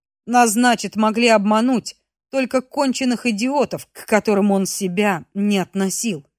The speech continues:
А вдруг все-таки блондинка? Он решил подобраться поближе и проверить. Нимб поплыл в сторону барной стойки и утонул в толпе.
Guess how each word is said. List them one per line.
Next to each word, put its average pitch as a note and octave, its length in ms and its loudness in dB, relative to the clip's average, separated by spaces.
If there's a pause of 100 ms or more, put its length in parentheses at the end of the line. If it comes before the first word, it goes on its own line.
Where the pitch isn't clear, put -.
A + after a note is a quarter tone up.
(720)
А F#3+ 180 -6
вдруг F#3 400 -6
все-таки B3 460 -6
блондинка? B3 840 -2 (640)
Он A3 220 0
решил G#3 440 -2
подобраться F#3 680 -4
поближе E3 760 -6 (600)
и G#3 140 -2
проверить. E3 840 -2 (1500)
Нимб C4 460 2 (100)
поплыл A#3+ 440 2
в - 60 -8
сторону A#3+ 480 0
барной A3 420 2
стойки C#4 520 -8
и A#3 240 -4
утонул G3+ 520 0
в - 100 -16
толпе. F3+ 580 -6